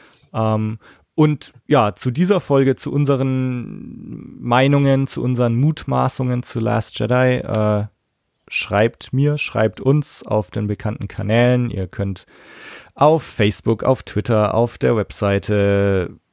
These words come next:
also es gibt viele Möglichkeiten, eure Gedanken und Meinungen loszuwerden.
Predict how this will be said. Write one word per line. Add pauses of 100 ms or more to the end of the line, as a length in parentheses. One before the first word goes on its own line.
(120)
also
es
gibt
viele
Möglichkeiten,
eure (200)
Gedanken
und
Meinungen
loszuwerden.